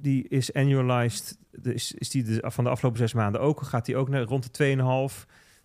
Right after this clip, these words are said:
Eh, heel, de hele euro, euro area, de hele eurozone, eh, zitten we nu op twee komma vier. De verwachting was twee komma zeven, dus het is een verrassing naar, naar de onderkant toe.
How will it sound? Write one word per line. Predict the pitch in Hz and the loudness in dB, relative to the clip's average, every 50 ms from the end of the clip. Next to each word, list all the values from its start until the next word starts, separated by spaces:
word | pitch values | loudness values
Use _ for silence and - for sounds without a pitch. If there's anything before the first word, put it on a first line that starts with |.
| _ _ | _ _
Eh, | - 135 135 | -6 -2 2
heel, | 117 131 156 185 180 | 6 6 8 8 6
de | 156 143 | 6 4
hele | 131 160 170 147 135 - | 4 6 4 4 4 4
euro, | 139 165 170 165 156 156 - - | 2 2 4 4 2 2 0 0
euro | 147 156 160 156 139 - | 0 2 2 2 2 0
area, | - - 135 143 151 156 151 156 | 0 0 0 2 2 2 2 2
de | 139 | 2
hele | 123 113 107 | 2 0 0
eurozone, | - - 156 147 135 123 107 95 113 123 127 120 113 107 98 92 82 - - - - _ | 0 0 2 2 2 2 2 4 4 4 4 2 2 0 -2 -4 -6 -10 -16 -20 -20 _
eh, | - 104 | -10 -8
zitten | 113 - 127 117 - - | -6 -4 -4 -6 -4 -4
we | 120 | -4
nu | 120 120 | -2 -2
op | 113 107 - | -2 -4 -6
twee | - - 139 123 117 | -2 0 0 0 0
komma | - 117 113 107 95 | 0 -2 -2 -2 -2
vier. | - 127 147 147 | 0 0 0 0
De | - | 0
verwachting | 107 107 120 185 190 - - 156 131 | -2 0 2 2 2 2 -2 -2 -2
was | 127 120 - | -2 -2 -2
twee | - - 123 120 | -2 -2 -2 -2
komma | - 120 110 104 | -2 -4 -4 -2
zeven, | 95 107 107 120 139 143 120 | -2 0 0 0 -2 -4 -6
dus | - 110 101 | -6 -8 -8
het | - - | -8 -8
is | 104 98 - - - _ _ | -8 -8 -8 -12 -16 _ _
een | - 117 110 - | -10 -8 -8 -8
verrassing | 117 - 113 113 - 170 - - - 135 123 | -4 -2 -2 0 0 0 0 0 0 0 0
naar, | 123 123 113 110 104 101 - | 0 0 0 0 -2 -4 -10
naar | - 110 113 | -8 -6 -6
de | 101 - | -4 -4
onderkant | - 107 107 - 113 107 | -4 -4 -6 -6 -8 -8
toe. | - | -10